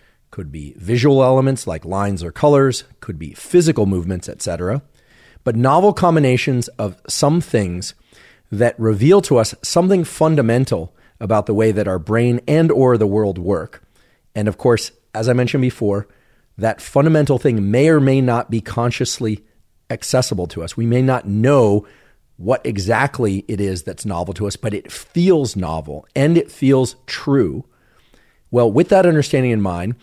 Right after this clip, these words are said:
we therefore can ask, what are the underlying principles and neural circuits that underlie the creative process? And the word process here is especially important.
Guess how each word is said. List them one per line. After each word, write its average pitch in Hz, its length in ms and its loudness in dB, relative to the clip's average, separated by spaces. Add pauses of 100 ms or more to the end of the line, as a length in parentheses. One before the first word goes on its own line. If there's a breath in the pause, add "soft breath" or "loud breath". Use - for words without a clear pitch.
(180 soft breath)
we 123 120 0
therefore 143 380 4
can 127 160 -2
ask, 117 260 -2 (500 soft breath)
what 117 380 0
are 202 120 4
the 160 140 2
underlying 117 760 0 (100)
principles 175 560 2
and 117 260 -2
neural 110 240 2
circuits - 560 -2 (220 soft breath)
that 131 180 -2
underlie 131 420 2
the 107 120 -2
creative 104 500 -2
process? - 680 -4 (500 soft breath)
And 104 100 -8
the 113 40 -2
word 160 200 2
process 175 420 0
here 127 180 2
is 107 100 0
especially 110 480 -4
important. 85 520 -6